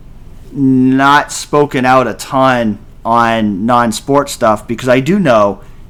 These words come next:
that it's gonna offend certain people who follow me. I do know that it's gonna lead to arguments that maybe I really don't feel like being a part of. But I, I, I've also felt,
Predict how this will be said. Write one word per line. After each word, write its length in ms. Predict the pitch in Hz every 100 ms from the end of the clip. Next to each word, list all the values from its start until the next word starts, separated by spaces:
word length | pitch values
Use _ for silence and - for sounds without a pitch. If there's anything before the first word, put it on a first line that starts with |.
| -
that 200 | 120 120
it's 140 | 117 -
gonna 300 | 135 120 113
offend 440 | - 113 101 95
certain 480 | - - 120 104 98
people 420 | 104 98 98 87 - -
who 140 | - 110
follow 420 | - 107 104 98
me. 160 | 95 98
I 140 | 107
do 240 | 110 131 139
know 280 | 127 117 110
that 100 | 110
it's 180 | 104
gonna 220 | - 117 104
lead 460 | 104 110 110 104 - - -
to 380 | - 104 101 - -
arguments 640 | 113 113 110 104 95 -
that 160 | 110 95
maybe 420 | 104 104 101 101
I 140 | 98
really 400 | 95 98 101 98
don't 320 | 90 98 98
feel 300 | - 101 98
like 280 | 98 92 -
being 220 | 95 95
a 60 | 87
part 320 | - 120 104
of. 460 | 85 80 - - -
But 540 | 117 110 170 156 139 - - - - - - - - -
I, 140 | 131
I, 400 | 127 123 123 -
I've 100 | 143
also 380 | 156 156 160 143
felt, 500 | - 151 135 123 -